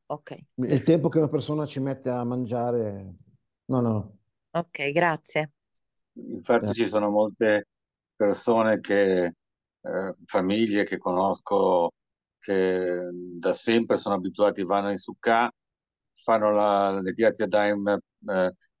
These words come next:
Speaker 3: la mozzi, mangiano un panino, fanno il Birkat Hamazon e poi tornano, vanno a casa a mangiare.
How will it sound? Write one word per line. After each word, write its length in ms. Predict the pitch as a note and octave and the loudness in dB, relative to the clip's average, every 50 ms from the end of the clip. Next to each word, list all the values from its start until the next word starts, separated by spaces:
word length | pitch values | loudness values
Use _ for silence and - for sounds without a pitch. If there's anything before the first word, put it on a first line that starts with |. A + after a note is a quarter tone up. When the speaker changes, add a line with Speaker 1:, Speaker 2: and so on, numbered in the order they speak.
| _ | _
Speaker 3:
la 160 | - G2 G2+ | -2 0 0
mozzi, 580 | G2+ G2+ G#2 G#2 G#2 - - A#2+ B2 B2+ C3 A#2+ | 0 0 -2 -2 -2 -2 0 2 4 4 2 0
mangiano 440 | G#2+ G#2 G#2+ G#2+ G#2+ G2 G#2 G2+ G2+ | 0 0 0 0 0 2 0 0 0
un 100 | G2+ F#2 | 0 -2
panino, 600 | F#2+ A2+ A2+ A2+ A2+ A2 A2+ A2+ A#2+ C3 C#3+ - _ _ _ _ _ _ _ _ _ _ | 0 0 2 2 2 0 2 2 4 2 2 0 _ _ _ _ _ _ _ _ _ _
fanno 220 | - A#2 G#2+ G#2+ | -2 2 2 2
il 80 | G#2+ G#2 | 2 2
Birkat 340 | G#2 G2 - A#2+ A2+ - B2+ | 0 0 0 0 0 2 2
Hamazon 460 | A#2+ B2 B2+ A2 G#2+ A2+ A2+ A2+ B2 | 4 4 4 4 4 2 2 2 2
e 80 | A#2+ | 0
poi 180 | - - G#2 G2 | 0 0 -2 0
tornano, 360 | - A#2 G2 F#2+ G#2+ A2 A#2 G#2+ | 0 -2 -2 -2 -2 -6 -4 -2
vanno 240 | G#2 G2 F#2+ G#2 | -2 0 0 0
a 40 | G2 F#2 | -2 0
casa 240 | - G2+ F2+ F#2+ G2 | 0 0 2 2 0
a 20 | |
mangiare. 600 | F#2 F#2 F2+ F2 F#2 G#2+ G#2 F#2 F2+ F2+ E2+ - | -2 -2 -4 0 2 2 4 4 2 2 -2 -4